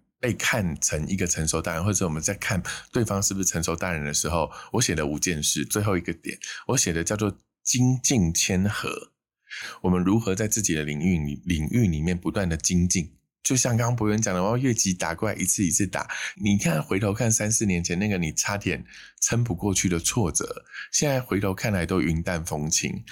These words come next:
那到底是当初我们太大惊小怪，还是这段时间我们变得比较厉害？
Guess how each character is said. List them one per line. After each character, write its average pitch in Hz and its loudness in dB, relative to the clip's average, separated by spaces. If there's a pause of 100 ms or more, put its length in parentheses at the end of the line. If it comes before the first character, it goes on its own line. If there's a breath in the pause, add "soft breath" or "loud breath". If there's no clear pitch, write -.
(240 loud breath)
那 196 2
到 208 2
底 104 4
是 95 2 (420)
当 151 2
初 139 4
我 87 2
们 73 -4
太 104 0 (200)
大 117 -2
惊 98 4
小 82 0
怪， 85 -2 (200 loud breath)
还 - 0
是 139 2
这 151 2
段 151 0
时 113 2
间 107 2
我 90 2
们 85 2
变 107 0
得 87 0
比 92 -4
较 92 0
厉 90 0
害？ - -2